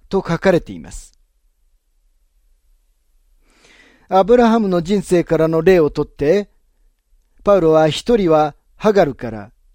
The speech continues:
もう一人はサライから生まれたこの二人の息子たちを対比してゆきます。一人は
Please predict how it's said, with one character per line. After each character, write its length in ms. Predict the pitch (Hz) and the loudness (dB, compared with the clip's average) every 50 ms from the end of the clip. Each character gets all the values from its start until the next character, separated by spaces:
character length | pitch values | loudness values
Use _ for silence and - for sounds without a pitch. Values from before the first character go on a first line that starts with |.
| _ - | _ -2
も 180 | 185 214 233 | 0 0 2
う 40 | 226 | 0
一 200 | - - 226 214 | 0 0 0 0
人 120 | 190 185 | 2 2
は 160 | 165 170 165 156 | 2 2 2 0
サ 240 | - - - 233 | -2 -2 -2 0
ラ 120 | 247 233 190 | 0 0 0
イ 80 | 160 | 0
か 140 | - 180 180 | 0 0 2
ら 100 | 180 170 | 2 2
生 100 | 156 151 | 2 2
ま 140 | 165 180 185 | 2 2 2
れ 100 | 165 151 | 2 0
た 160 | - 156 147 | 0 -2 -4
こ 160 | - - 165 | -4 -4 -4
の 140 | 175 170 151 | -2 -2 -2
二 280 | - - - - 220 233 | -2 -2 0 0 0 0
人 140 | 233 240 226 | 0 0 -2
の 80 | 214 | -2
息 240 | 190 180 170 160 - | -2 -2 -4 -6 -6
子 140 | - 190 180 | -6 -6 -2
た 160 | - 175 170 | 0 -2 -2
ち 160 | - - 175 | -2 -4 -4
を 100 | 165 156 | -4 -4
対 260 | - - 190 196 185 | -4 -2 0 0 0
比 140 | 139 135 147 | -2 -4 -8
し 140 | 139 - - | -12 -10 -6
て 80 | - 175 | -6 -4
ゆ 120 | 156 131 | -4 -6
き 140 | - - - | -8 -14 -20
ま 80 | 71 | -20
す。 240 | - - - - _ _ _ _ _ _ _ _ _ _ _ _ _ _ _ _ _ _ _ _ _ _ _ _ _ _ _ _ _ - - - - - - | -20 -20 -20 -20 _ _ _ _ _ _ _ _ _ _ _ _ _ _ _ _ _ _ _ _ _ _ _ _ _ _ _ _ _ -20 -20 -20 -20 -20 -20
一 220 | - - 247 240 | -10 -4 -2 -2
人 120 | 208 185 156 | 0 2 2
は 280 | 151 135 120 104 - | 2 0 0 -2 -6